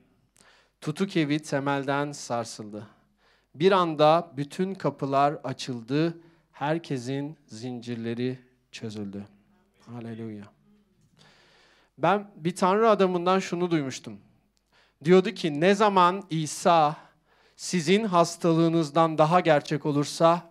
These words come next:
o gün, o an siz şifa alırsınız. Ne zaman İsa sizin durumunuzdan daha gerçek olursa o zaman işte o durumunuz değişir."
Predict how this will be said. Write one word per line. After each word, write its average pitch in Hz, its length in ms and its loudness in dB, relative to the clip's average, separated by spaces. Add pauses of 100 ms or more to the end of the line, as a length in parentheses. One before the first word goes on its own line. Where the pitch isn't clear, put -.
(120)
o 165 160 0
gün, 151 320 -6 (400)
o 151 140 2
an 139 120 -2
siz 139 220 -10
şifa 127 320 -10
alırsınız. 113 680 -12 (320)
Ne 202 160 6
zaman 202 540 2
İsa 165 760 2 (200)
sizin 185 520 -2
durumunuzdan 170 880 2
daha 156 240 2
gerçek 143 480 -2
olursa 143 540 -2 (360)
o 175 140 2
zaman 147 460 -2
işte 147 280 -8
o 135 160 -4
durumunuz 123 480 -10
değişir." - 540 -16